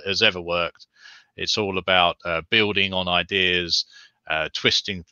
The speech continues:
concepts, and, uh, leveraging, uh, artists and designers, uh, that, that work with you to get the work done. And then that's it. Watch the course and you'll be a long way away.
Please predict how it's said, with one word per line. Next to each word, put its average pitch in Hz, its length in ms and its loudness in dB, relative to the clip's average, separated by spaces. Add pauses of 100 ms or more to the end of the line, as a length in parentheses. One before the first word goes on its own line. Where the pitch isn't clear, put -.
(120)
concepts, 90 720 0
and, 85 320 -8
uh, 80 340 -2
leveraging, 90 720 -2 (500)
uh, 76 540 -6 (100)
artists 87 540 0
and 90 120 -8
designers, 85 920 -2
uh, 80 240 -6
that, 82 200 -12 (200)
that 87 160 -8
work 90 240 -4
with 85 200 -10
you 82 220 -4 (140)
to 82 180 -8 (120)
get 87 200 -4
the 90 80 -14
work 82 260 -8
done. 90 340 0
And 85 180 -12
then 82 280 -10 (420)
that's 92 260 -4
it. 98 220 -4
Watch 98 260 -8
the - 60 -20
course 107 420 -6
and 90 260 -10 (120)
you'll 104 240 -4
be 113 340 0
a 98 100 -4
long 120 380 -6
way 123 260 2
away. 123 460 0